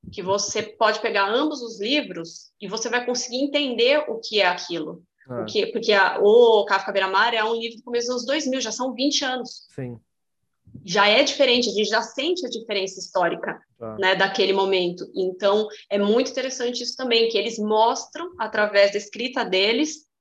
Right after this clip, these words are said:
Speaker 1: como que é esse processo da ocidentalização, essa hibridização naquele momento histórico,
Speaker 2: É.
Speaker 1: né?
Speaker 2: É, e eu acho que além de reflexo também é um, é um componente ativo, porque é muito questionador, né?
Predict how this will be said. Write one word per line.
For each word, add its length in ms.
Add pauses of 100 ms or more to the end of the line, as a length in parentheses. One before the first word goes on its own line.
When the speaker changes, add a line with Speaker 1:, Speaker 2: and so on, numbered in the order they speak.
(260)
Speaker 1:
como 280
que 100
é 80
esse 160
processo 500 (320)
da 160
ocidentalização, 760
essa 160
hibridização 680
naquele 400
momento 240
histórico, 580 (100)
Speaker 2:
É. 260 (180)
Speaker 1:
né? 240
Speaker 2:
É, 160
e 60
eu 80
acho 120
que 80
além 140
de 60
reflexo 400
também 260
é 60
um, 220
é 80
um 120
componente 500
ativo, 480
porque 500
é 60
muito 240
questionador, 920
né? 360